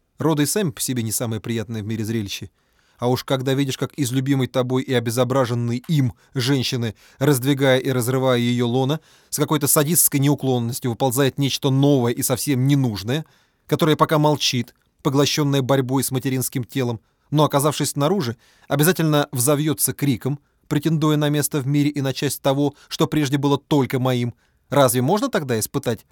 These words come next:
добрые чувства? Я знал, что их испытывают другие отцы. Я не испытал. Даже когда я увидел, как сияющая Юлия кормит грудью нашего сына,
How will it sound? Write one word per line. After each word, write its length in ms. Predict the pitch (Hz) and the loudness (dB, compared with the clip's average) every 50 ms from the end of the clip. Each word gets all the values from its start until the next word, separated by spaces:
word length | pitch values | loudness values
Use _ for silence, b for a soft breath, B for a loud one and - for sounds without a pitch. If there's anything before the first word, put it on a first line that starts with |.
| _ - | _ -10
добрые 420 | 120 113 147 127 110 120 117 110 | 0 2 2 2 2 0 -4 -4
чувства? 380 | - 139 110 - - 104 95 _ _ _ _ _ _ _ _ _ _ _ _ _ _ _ _ _ _ _ _ _ _ _ _ _ _ _ _ _ - | -4 -6 -6 -8 -8 -14 -18 _ _ _ _ _ _ _ _ _ _ _ _ _ _ _ _ _ _ _ _ _ _ _ _ _ _ _ _ _ -10
Я 260 | - 110 120 151 180 180 | -6 -4 -2 0 0 0
знал, 200 | 185 202 180 139 | 0 0 -2 -2
что 200 | - - - 123 | -2 -4 -4 -4
их 120 | 117 - | -4 -4
испытывают 600 | 123 - - - 123 - - 117 110 110 110 104 | -8 -12 -8 -8 -8 -6 -6 -6 -6 -4 -6 -4
другие 400 | 113 135 143 131 110 104 101 101 | -4 -4 -4 -4 -4 -4 -6 -6
отцы. 280 | 104 - - - 95 - _ _ _ _ _ _ _ _ _ _ _ - | -6 -6 -8 -8 -8 -14 _ _ _ _ _ _ _ _ _ _ _ -10
Я 180 | - 113 127 139 | -6 -4 -2 -2
не 120 | 143 131 | -2 -4
испытал. 420 | 107 - - 101 - - 107 110 _ _ _ _ _ _ _ _ _ _ _ _ _ _ _ _ _ _ - | -6 -8 -10 -12 -12 -12 -18 -18 _ _ _ _ _ _ _ _ _ _ _ _ _ _ _ _ _ _ -4
Даже 200 | 127 135 127 127 | -2 -2 -2 0
когда 240 | - 135 127 131 | -2 -2 0 2
я 120 | 127 127 127 | 2 2 2
увидел, 240 | 123 131 127 131 123 | 2 0 0 -2 -4
как 160 | 131 123 - | -4 -4 -4
сияющая 560 | - 139 127 131 127 127 117 - - 127 123 | -4 -2 0 0 0 0 -2 -2 -4 -4 -4
Юлия 340 | 120 123 135 131 127 123 113 | -2 -2 -2 0 0 -2 -4
кормит 340 | _ - 135 120 123 123 117 | _ -4 -4 -2 -2 -4 -4
грудью 340 | 117 123 127 120 117 117 117 | -2 -4 -4 -2 -2 -4 -4
нашего 320 | 120 117 - - 123 113 | -4 -6 -6 -6 -6 -6
сына, 300 | - - 156 147 131 - | -4 -4 -4 -4 -4 -6